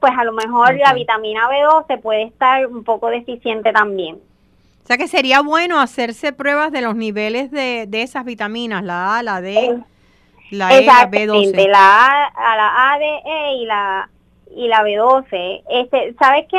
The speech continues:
Speaker 1: Eh, también pasa mucho, ahora en la etiqueta nutricional,
Speaker 2: Ajá.
Speaker 1: este, cambiaron, o sea, incluyeron lo que es la B, la,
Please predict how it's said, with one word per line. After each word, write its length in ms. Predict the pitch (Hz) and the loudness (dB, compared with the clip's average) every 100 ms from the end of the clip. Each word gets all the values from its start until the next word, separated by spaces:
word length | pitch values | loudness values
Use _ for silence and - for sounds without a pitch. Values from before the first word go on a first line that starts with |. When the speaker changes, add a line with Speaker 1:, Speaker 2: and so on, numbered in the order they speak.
| 330 | -4
Speaker 1:
Eh, 80 | 262 | -2
también 480 | 269 262 247 240 269 | 0 0 -2 -10 -2
pasa 320 | 349 370 370 | 2 2 0
mucho, 220 | 339 349 - | -4 -6 0
ahora 300 | 247 247 285 339 349 | 4 4 4 2 -2
en 60 | 339 | -8
la 100 | 320 | -10
etiqueta 380 | 294 269 262 320 | -10 -8 -4 -4
nutricional, 920 | 349 359 349 349 339 339 226 196 208 | -6 -10 -10 -6 -4 -2 -2 -4 -8
Speaker 2:
Ajá. 360 | 220 233 190 180 - | -8 -8 -10 -12 -2
Speaker 1:
este, 400 | 269 269 294 269 | 0 2 2 2
cambiaron, 680 | 277 254 254 240 226 240 294 320 320 320 311 | 4 2 0 0 2 2 2 0 0 -2 -2
o 100 | 269 | -2
sea, 260 | 269 240 262 | -2 -2 -4
incluyeron 640 | 254 254 254 233 233 277 | -6 -4 -4 -2 -2 -2
lo 120 | 311 302 | -4 -4
que 120 | 311 | -6
es 60 | |
la 200 | 320 277 | 0 0
B, 380 | 240 233 254 269 240 | 0 0 0 -2 -4
la, 680 | 254 233 226 220 208 196 | -2 0 0 -2 -2 -4